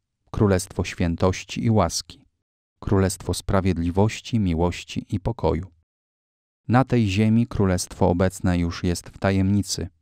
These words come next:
Dokonanie zaś jego nastąpi z przyjściem Pana. Sobór potwierdza przekonanie wiernych, głosząc, że Kościół uznaje wszystko to, co jest dobre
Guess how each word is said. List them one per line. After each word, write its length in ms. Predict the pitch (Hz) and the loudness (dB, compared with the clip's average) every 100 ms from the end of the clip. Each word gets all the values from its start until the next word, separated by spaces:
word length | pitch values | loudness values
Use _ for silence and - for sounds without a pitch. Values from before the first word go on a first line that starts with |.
| _ _ _ _ _ _ _ _ _ | _ _ _ _ _ _ _ _ _
Dokonanie 640 | - 107 - 101 120 127 107 | 0 2 4 6 6 6 4
zaś 300 | 87 85 - | 2 -2 -2
jego 240 | 87 87 | -2 0
nastąpi 580 | 87 85 - 117 107 98 | 0 -2 0 2 2 -2
z 80 | - | -6
przyjściem 580 | - 95 90 - 90 82 | -2 -2 -2 -2 -2 0
Pana. 400 | 101 87 80 80 _ _ _ _ _ _ _ _ _ _ _ _ _ _ _ _ _ - | 0 0 -2 -8 _ _ _ _ _ _ _ _ _ _ _ _ _ _ _ _ _ -10
Sobór 420 | - 135 131 123 | 2 4 6 4
potwierdza 540 | - 104 - 123 120 110 | 2 -2 0 0 2 0
przekonanie 720 | - - 107 104 113 113 104 | 0 2 4 4 6 6 4
wiernych, 500 | 101 98 101 101 - | 4 4 4 2 -2
głosząc, 640 | 92 98 92 - 104 - - | 2 4 4 2 -2 -2 -4
że 220 | 95 92 | 0 0
Kościół 460 | - 117 - 113 - | 2 0 0 -2 0
uznaje 520 | 104 110 95 80 - _ _ | 2 4 4 2 -4 _ _
wszystko 520 | - 131 131 - 120 | -2 0 0 -2 -4
to, 260 | - 92 92 | 0 0 0
co 220 | - 95 | 0 0
jest 280 | 87 - 87 | 0 -2 -4
dobre 520 | 82 95 92 98 | 2 2 4 2